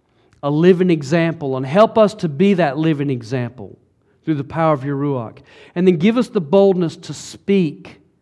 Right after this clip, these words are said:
the words that you would have us speak to them out of love and out of your, your love and your mercy and your kindness.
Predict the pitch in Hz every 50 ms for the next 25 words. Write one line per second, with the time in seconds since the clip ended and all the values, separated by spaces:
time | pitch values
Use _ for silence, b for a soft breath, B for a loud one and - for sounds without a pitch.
0 | _ _ _ _ _ _ _ - 160 147 147 170 180 180 180 160 131 123 151 156
1 | 147 170 180 175 170 151 143 160 165 160 147 160 160 - - - - - - -
2 | 170 170 165 170 - - 135 120 127 120 113 107 101 101 - _ _ _ _ _
3 | _ _ _ _ _ _ _ _ _ _ _ _ _ _ _ _ _ _ _ _
4 | _ _ _ _ _ _ _ _ _ _ _ _ _ _ _ _ _ _ _ _
5 | _ _ _ _ - 131 147 160 147 143 127 113 127 135 151 160 165 165 151 139
6 | 123 113 107 107 104 95 _ _ _ _ _ _ _ _ _ _ _ _ _ _
7 | _ _ _ _ _ _ _ _ _ _ _ _ _ _ _ _ _ _ _ _
8 | _ _ _ _ _ _ - 131 135 - 147 165 170 165 160 131 131 151 165 170
9 | 165 156 - 160 156 170 190 202 202 190 180 170 160 156 143 143 143 139 139 143
10 | 156 156 160 170 170 151 - - - 143 139 135 131 127 127 - - 131 139 143
11 | 143 135 127 120 117 110 104 - - - - -